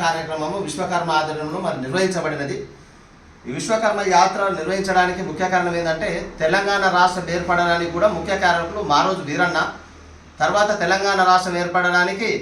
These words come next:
ప్రొఫెసర్ జయశంకర్, వారి ద్వారా మలిదశ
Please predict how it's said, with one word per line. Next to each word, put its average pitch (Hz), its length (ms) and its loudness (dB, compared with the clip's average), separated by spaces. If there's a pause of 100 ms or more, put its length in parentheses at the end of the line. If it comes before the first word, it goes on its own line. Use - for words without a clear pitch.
(500)
ప్రొఫెసర్ 214 440 4 (100)
జయశంకర్, 185 500 0 (560)
వారి 190 260 4
ద్వారా 202 240 6 (120)
మలిదశ 214 380 2